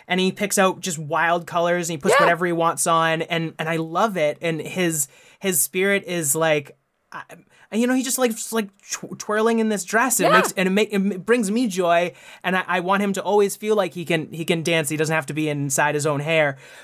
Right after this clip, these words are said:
Speaker 1: But,
Speaker 2: Right.
Speaker 1: <laughs> but, but
Speaker 2: <laughs>
Speaker 1: I, it's weird. I mean, w-, we're living in Los Angeles,
Speaker 2: I know.
Speaker 1: uh, but we're st-, we still get, like,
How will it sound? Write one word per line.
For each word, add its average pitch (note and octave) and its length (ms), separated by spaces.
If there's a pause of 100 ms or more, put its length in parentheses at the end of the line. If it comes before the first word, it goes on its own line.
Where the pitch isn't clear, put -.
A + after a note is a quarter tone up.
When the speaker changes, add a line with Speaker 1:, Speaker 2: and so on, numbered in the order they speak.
(140)
Speaker 1:
But, G#3 160
Speaker 2:
Right. D4 300
Speaker 1:
<laughs> C4 840
but, G#3+ 220
but - 0
Speaker 2:
<laughs> G3+ 280
Speaker 1:
I, B3+ 600
it's A#3 160
weird. F#4 340
I G#3 60
mean, A3 240
w-, G#3 160
we're G#3 140
living B3+ 320
in A3+ 280
Los F#3+ 380
Angeles, E3 800 (120)
Speaker 2:
I G3 120
know. F#3+ 100
Speaker 1:
uh, F#3+ 340 (240)
but G#3 200
we're A#3 160
st-, A3+ 220
we A3 100
still A#3+ 180
get, A3+ 160
like, F#3 220